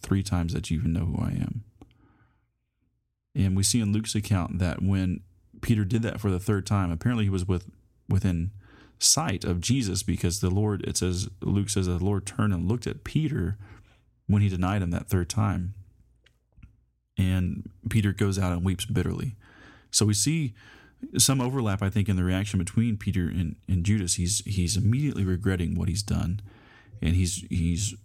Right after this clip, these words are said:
he's running, right? He, uh, but there's other,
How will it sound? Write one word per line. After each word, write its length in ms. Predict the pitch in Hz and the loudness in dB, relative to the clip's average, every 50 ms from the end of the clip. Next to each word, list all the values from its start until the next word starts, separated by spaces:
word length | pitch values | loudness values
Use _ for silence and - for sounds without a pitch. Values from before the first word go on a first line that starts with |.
| _ _ _ _ _ _ | _ _ _ _ _ _
he's 360 | - 101 95 92 98 101 92 90 | -2 0 2 4 4 4 4 2
running, 540 | 87 101 117 151 123 - - - 107 113 - - _ _ _ _ _ _ _ _ - | 2 2 2 2 0 -2 -4 -6 -10 -14 -14 -18 _ _ _ _ _ _ _ _ -8
right? 260 | 151 - 73 85 98 | -4 -2 0 0 2
He, 400 | 98 98 87 - - - - - - _ _ - - | 2 0 0 -2 -4 -8 -16 -20 -20 _ _ -6 -2
uh, 200 | - 92 95 92 | 0 0 0 0
but 200 | - - 104 101 | 2 0 0 2
there's 320 | 104 98 92 98 - - - - - - _ | 2 0 0 0 -2 -4 -6 -10 -20 -10 _
other, 280 | - 113 127 147 139 117 | -2 0 0 0 -2 -4